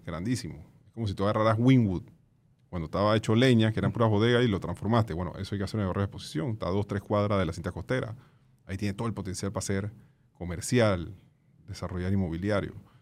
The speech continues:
Pero hay que crear los incentivos también y, y, y esa es la parte que yo creo que hay que planificar la ciudad para poder que eso se desarrolle rápido y que,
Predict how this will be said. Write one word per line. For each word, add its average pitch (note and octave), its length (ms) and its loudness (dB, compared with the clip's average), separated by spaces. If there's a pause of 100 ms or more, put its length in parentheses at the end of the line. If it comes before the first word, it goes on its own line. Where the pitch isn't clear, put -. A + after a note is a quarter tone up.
(400)
Pero G2 120 -6
hay G2+ 40 -4
que G#2+ 120 -6
crear G2 200 -2
los A2 100 0
incentivos G2+ 440 -2
también F#2 300 -4
y, C#3 120 -4
y, E2 280 -8
y F2+ 200 -6
esa G2 160 -6
es - 20 -4
la F#2+ 60 -2
parte G2 180 -6
que G2+ 60 0
yo F#2 80 -2
creo G2+ 120 0
que G2+ 60 2
hay F#2+ 60 0
que A2 100 0
planificar F#2 540 -4
la F#2 220 -6
ciudad F2 340 -4
para G2 220 -2
poder F2 320 -6
que F#2+ 180 -2
eso G2 180 -4
se - 160 -6
desarrolle F2 540 -6
rápido F#2 460 -4
y D#2+ 100 -4
que, - 220 -10